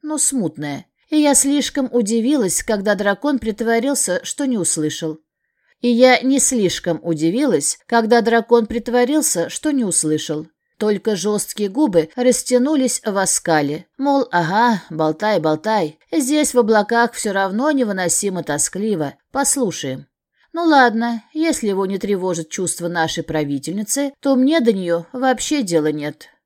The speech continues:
Сижу себе, лечу себе, смотрю себе. А облака белым туманом задевают ладонь,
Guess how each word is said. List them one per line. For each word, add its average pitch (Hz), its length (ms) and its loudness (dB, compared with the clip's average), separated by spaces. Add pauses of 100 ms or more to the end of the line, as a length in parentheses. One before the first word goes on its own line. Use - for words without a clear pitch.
(440)
Сижу 302 400 0
себе, 262 480 0 (240)
лечу 240 480 2
себе, 202 480 -2 (440)
смотрю 156 680 0
себе. 247 540 0 (540)
А 240 180 6
облака 311 480 4
белым 262 400 2
туманом 214 580 0
задевают 175 680 0
ладонь, 160 600 -2